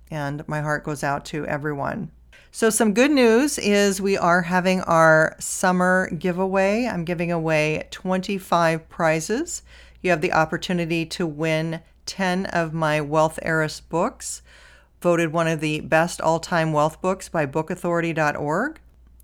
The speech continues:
There's an opportunity for ten people to win my Wealthy Mindset Blueprint audio sets, valued at one hundred ninety-seven dollars. And five people will have one-on-one wealth mentoring sessions with me.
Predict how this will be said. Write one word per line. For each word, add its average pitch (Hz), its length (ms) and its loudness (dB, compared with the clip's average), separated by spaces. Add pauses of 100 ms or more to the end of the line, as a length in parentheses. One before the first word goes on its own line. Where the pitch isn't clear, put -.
(440)
There's 160 240 -2
an 160 80 0
opportunity 160 640 -2
for 156 180 -4
ten 180 380 -2
people 185 300 -4
to 180 180 -8
win 170 500 -4
my 151 320 -2
Wealthy 156 380 -4
Mindset 156 500 -2
Blueprint 156 540 -4
audio 170 340 -2
sets, 208 460 -2
valued 156 320 -2
at - 120 -2
one 151 180 -4
hundred 175 260 -4
ninety-seven 175 580 -4
dollars. 175 600 -4 (560)
And 190 420 0
five 208 420 -2
people 196 380 -4
will 180 120 0
have 170 260 -4
one-on-one 165 640 -2
wealth 190 240 -6
mentoring 151 420 -6
sessions 139 460 -8
with 135 240 -12
me. 131 280 -10